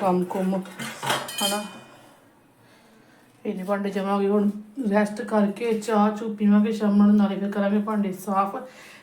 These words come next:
ਵਲੌਗ ਦਾ ਐਂਡ ਇੱਥੇ ਕਰਦੇ ਹਾਂ, ਮਿਲਦੇ ਹਾਂ ਨੈਕਸਟ ਵਲੌਗ 'ਚ। ਤਦ ਤੱਕ ਲਈ ਸਾਰਿਆਂ ਨੂੰ ਸਤਿ ਸ਼੍ਰੀ ਅਕਾਲ। ਮਿਲਦੇ ਹਾਂ ਨੈਕਸਟ ਵਲੌਗ 'ਚ। ਤੇ ਚੈਨਲ ਨੂੰ ਸਬਸਕ੍ਰਾਈਬ ਜ਼ਰੂਰ ਕਰ ਦਿਆ ਕਰੋ, ਸਪੋਰਟ ਕਰਿਆ ਕਰੋ, ਹੋਰ ਵੀਡੀਓ ਵੇਖਣ ਲਈ,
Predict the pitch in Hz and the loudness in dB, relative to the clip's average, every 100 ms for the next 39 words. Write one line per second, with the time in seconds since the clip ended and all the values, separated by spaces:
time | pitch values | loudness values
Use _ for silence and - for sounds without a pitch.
0 | _ 233 226 208 208 214 214 214 214 226 | _ 0 2 2 2 4 4 4 4 0
1 | 220 233 202 226 220 202 196 190 190 220 | 0 0 0 0 4 4 2 0 2 2
2 | 202 165 - 233 233 226 208 - - - | 2 -2 -8 -6 0 0 0 -8 -16 -18
3 | - - - - _ _ _ _ _ _ | -20 -20 -20 -20 _ _ _ _ _ _
4 | _ _ _ _ - 233 214 202 214 208 | _ _ _ _ -6 -2 -2 0 -2 0
5 | 226 214 208 - 214 220 214 214 214 202 | -4 0 0 -2 0 2 4 4 2 4
6 | 202 208 202 - - _ - - 214 208 | 2 2 -2 -14 -20 _ -16 -4 -4 -4
7 | 208 202 180 175 170 - _ _ - 226 | -6 -4 -4 -4 -8 -14 _ _ 0 4
8 | 226 220 226 233 220 202 175 - 214 196 | 4 4 2 2 2 0 -2 -4 0 0
9 | 175 - - - - - - _ - 208 | 0 -8 -14 -18 -20 -20 -20 _ -8 -6
10 | 214 214 208 202 214 - 214 202 185 208 | 0 0 0 -4 -8 -6 -2 -2 0 -2
11 | 220 226 220 214 208 220 226 220 - 202 | -2 -2 -2 -4 -4 -2 -4 -4 -8 -6
12 | 202 - 220 214 208 220 233 226 - - | -6 -2 0 0 0 -2 -2 -6 -18 -20
13 | - - - _ - 214 214 214 202 208 | -20 -20 -20 _ -10 -4 -2 -2 -4 -2
14 | 214 202 202 208 202 208 208 | -2 -4 -2 -2 2 2 0